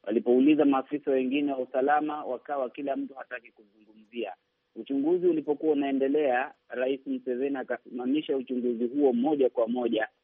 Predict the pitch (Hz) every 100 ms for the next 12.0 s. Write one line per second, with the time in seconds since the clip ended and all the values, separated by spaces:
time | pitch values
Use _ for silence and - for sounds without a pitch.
0 | _ - 113 120 131 131 120 131 123 -
1 | 135 139 123 113 117 117 123 110 107 101
2 | 113 98 92 - _ _ 147 151 123 107
3 | 320 466 127 143 226 _ _ _ _ -
4 | 110 123 131 127 123 123 _ _ _ _
5 | 117 117 120 123 120 117 131 151 135 131
6 | 143 151 139 131 123 120 - 120 147 139
7 | 135 123 127 120 113 143 139 131 117 113
8 | 107 117 113 120 135 120 120 160 147 117
9 | 139 151 _ 104 98 _ _ _ _ _
10 | 107 117 123 120 143 131 123 127 147 139
11 | 123 131 127 107 117 117 139 123 104